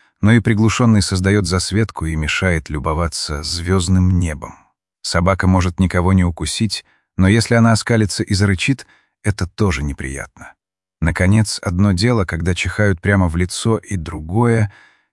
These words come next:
когда чихнули минуту назад в пустом лифте, а сосед заразился, войдя следом. Где проводить границу между внешними эффектами, создающими серьёзное неудобство,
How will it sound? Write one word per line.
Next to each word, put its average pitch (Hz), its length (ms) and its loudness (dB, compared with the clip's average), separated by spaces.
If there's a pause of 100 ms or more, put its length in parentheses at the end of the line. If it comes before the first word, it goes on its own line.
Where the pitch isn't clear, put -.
когда 98 320 2
чихнули 107 500 2
минуту 101 400 4
назад 92 360 2
в - 100 -18
пустом 92 420 0
лифте, 76 480 -6 (300)
а 82 80 -4
сосед 98 420 0
заразился, 95 800 0
войдя 73 360 -4
следом. 73 520 -8 (500)
Где 110 280 -2
проводить 131 360 0
границу 123 480 0
между 107 280 2
внешними 110 500 0
эффектами, 120 640 -2 (180)
создающими 110 800 0
серьёзное 92 840 -2
неудобство, 92 760 -4